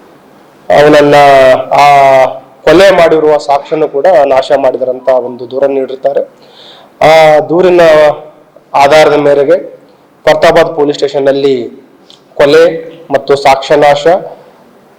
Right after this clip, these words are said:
ಪ್ರಕ-, ಸೆಕ್ಷನ್ಗಳ ಅಡಿಯಲ್ಲಿ ದೂರು ದಾಖಲಾಗಿದೆ. ಈಗಾಗಲೇ ಎ ಸಿ ಪಿ ಸಬರ್ಬನ್ ಮತ್ತು ಇನ್ಸ್‌ಪೆಕ್ಟರ್ ಫರ್ತಾಬಾದ್ ಮತ್ತು ಅವರ ಟೀಮ್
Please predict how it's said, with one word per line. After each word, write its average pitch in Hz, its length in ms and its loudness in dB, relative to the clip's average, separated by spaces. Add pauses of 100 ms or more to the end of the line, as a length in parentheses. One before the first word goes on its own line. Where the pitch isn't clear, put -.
ಪ್ರಕ-, 143 360 2
ಸೆಕ್ಷನ್ಗಳ 147 520 2
ಅಡಿಯಲ್ಲಿ 139 600 2
ದೂರು 135 200 2
ದಾಖಲಾಗಿದೆ. 131 720 0 (440)
ಈಗಾಗಲೇ 151 880 0 (720)
ಎ 220 80 -2
ಸಿ - 160 -2
ಪಿ 160 120 -4
ಸಬರ್ಬನ್ 147 640 2
ಮತ್ತು 143 320 0 (680)
ಇನ್ಸ್‌ಪೆಕ್ಟರ್ 147 480 -2
ಫರ್ತಾಬಾದ್ 143 540 2
ಮತ್ತು 135 220 -2
ಅವರ 127 200 2 (440)
ಟೀಮ್ 123 720 -2